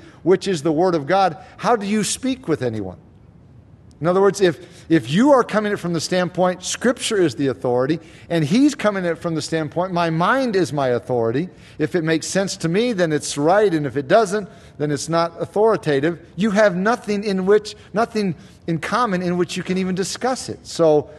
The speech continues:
you can't. And this is, this is, uh, what happens if you try to interact with some, uh, liberal theologians, liberal Christianity who,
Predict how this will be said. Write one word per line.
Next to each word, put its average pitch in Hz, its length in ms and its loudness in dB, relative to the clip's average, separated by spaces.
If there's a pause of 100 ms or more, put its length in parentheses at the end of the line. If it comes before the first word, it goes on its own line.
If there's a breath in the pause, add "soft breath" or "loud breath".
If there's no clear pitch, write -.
(180 loud breath)
you 156 140 -2
can't. 185 340 -2
And 160 80 0
this 208 160 0
is, 185 260 -4 (280 loud breath)
this 190 720 -4
is, 180 220 -2
uh, 165 180 4
what 165 240 0
happens 190 420 -4
if 160 200 -2
you 165 100 -2
try 175 360 0
to 180 200 -6
interact 170 560 -2
with 147 160 0
some, 160 480 -2 (380 soft breath)
uh, 135 400 2 (500 loud breath)
liberal 180 380 2
theologians, 185 880 2
liberal 175 280 2
Christianity 185 760 -2
who, 147 260 0